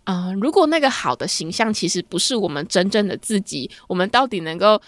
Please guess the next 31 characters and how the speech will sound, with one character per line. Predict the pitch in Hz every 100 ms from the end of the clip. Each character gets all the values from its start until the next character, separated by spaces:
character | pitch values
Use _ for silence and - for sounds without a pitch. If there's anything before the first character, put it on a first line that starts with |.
| - _ _
装 | - 262 262 294
扮 | - 233 175
到 | 208 214
什 | - 185
么 | 156
时 | - -
候？ | 185 202 160 - - -
装 | - 277 -
一 | 311
年， | 254 170 160
你 |
跟 | 170
他 | 214 247
交 | 226 220
往 | 208 160 -
一 | 214
年， | 202 156 95 -
好， | - 220
好 | - 185
像 | 233
还 | 208 190
可 | - 190 190
以 | 190 131
勉 | 185 151
强 | - 180 196
装 | 190 175
一 | 202
下。 | 180 - - - -
第 | 392
二 | - 320
年 | 240 202 185 190